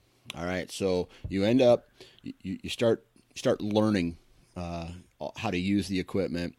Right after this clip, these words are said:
Um, you start learning how to shoot a bow. Where did you, uh, did, did your brother-in-law help you with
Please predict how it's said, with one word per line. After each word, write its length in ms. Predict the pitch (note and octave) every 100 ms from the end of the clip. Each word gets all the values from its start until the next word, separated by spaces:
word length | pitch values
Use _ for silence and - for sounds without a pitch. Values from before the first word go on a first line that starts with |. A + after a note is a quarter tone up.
| - - - -
Um, 380 | E2+ E2+ E2 D#2+
you 60 |
start 200 | - G#2
learning 380 | F#2+ G2+ G2+ F#2+
how 280 | F#2+ F#2 F2+
to 180 | - E2+
shoot 280 | - G2
a 40 | E2+
bow. 460 | C2+ E2+ F2 E2 - - -
Where 240 | G2 B2
did 200 | G3+ G#3
you, 480 | C3 C3+ A#2+ A2 G2 G2 _ _
uh, 220 | - G#2 F2 - _ _ _ - _ _ _ _
did, 380 | A#2 C3 G#2 F2
did 160 | B2+ A#2
your 100 | A#2
brother-in-law 760 | F#2 A2+ C#3+ F#3 D#3 D#3 D3+
help 300 | B2 A#2+ B2+
you 140 | B2+ B2+
with 200 | G2+